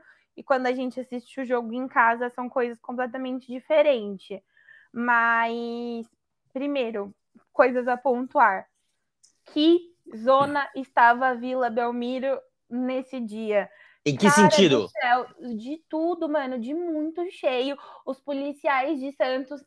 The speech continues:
Speaker 1: são a maior má vontade da história da Terra. Véi, eles fizeram jogar no lixo, fone de ouvido, não meu, mas eu vi amigas minhas, fone de ouvido, carregador,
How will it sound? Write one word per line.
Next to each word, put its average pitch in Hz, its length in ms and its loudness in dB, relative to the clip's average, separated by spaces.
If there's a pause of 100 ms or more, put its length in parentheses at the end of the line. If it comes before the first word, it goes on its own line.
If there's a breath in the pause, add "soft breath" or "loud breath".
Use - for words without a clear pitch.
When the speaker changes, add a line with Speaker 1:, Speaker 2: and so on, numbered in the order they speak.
(260)
Speaker 1:
são 277 200 0
a 285 80 2
maior 285 520 2
má 311 420 2
vontade 320 600 0
da 277 140 -8
história 285 360 -10
da 277 180 -2
Terra. 269 520 2 (480)
Véi, 247 420 2 (100)
eles 269 260 0
fizeram 277 460 2
jogar 285 320 0
no 294 120 -4
lixo, 262 360 -6
fone 285 380 -6
de 330 80 -4
ouvido, 247 640 -6
não 262 200 2
meu, 311 240 0
mas 240 240 -6
eu 262 140 2
vi 262 160 0
amigas 285 480 2
minhas, 262 340 -2 (500)
fone 320 260 0
de 269 100 -6
ouvido, 269 420 -4
carregador, 302 880 2